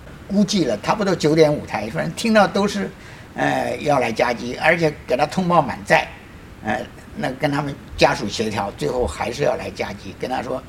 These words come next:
现在满载，现在又没有病床，对不对？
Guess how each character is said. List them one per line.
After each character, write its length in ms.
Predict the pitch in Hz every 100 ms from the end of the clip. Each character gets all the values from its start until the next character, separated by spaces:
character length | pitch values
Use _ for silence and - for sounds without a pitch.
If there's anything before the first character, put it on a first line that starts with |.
| - - -
现 140 | - 143
在 120 | 139
满 160 | 113 - -
载， 200 | 147 156
现 160 | 139 127
在 80 |
又 180 | 131 135
没 140 | 120 123
有 80 |
病 220 | 117 170 113
床， 200 | - - - - - - -
对 100 | -
不 60 | 120
对？ 180 | 113